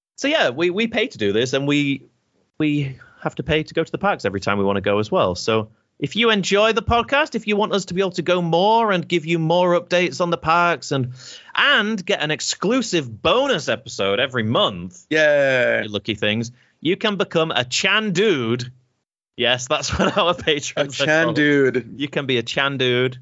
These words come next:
Speaker 1: uh, for just ten dollars a month, and we would love and appreciate everybody who did that. Thank you so much.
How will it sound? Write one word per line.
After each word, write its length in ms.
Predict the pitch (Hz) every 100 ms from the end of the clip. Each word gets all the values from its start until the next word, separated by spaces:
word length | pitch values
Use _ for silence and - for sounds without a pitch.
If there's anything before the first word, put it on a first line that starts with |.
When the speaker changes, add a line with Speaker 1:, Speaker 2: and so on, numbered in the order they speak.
| _ _ _ _ _ _
Speaker 1:
uh, 240 | 110 110
for 160 | 104 120
just 240 | 117 139
ten 180 | - 160
dollars 260 | 165 175 170
a 40 |
month, 300 | 175 180 165 -
and 160 | 139
we 140 | 135 143
would 180 | 135
love 240 | 127 131 123
and 100 | 117
appreciate 600 | - - 113 - 107 101
everybody 580 | 104 101 95 95 90 90
who 160 | 90
did 240 | 82 80 76
that. 280 | 78 76 -
Thank 240 | 80 -
you 60 | -
so 200 | - 73
much. 560 | 64 64 - - -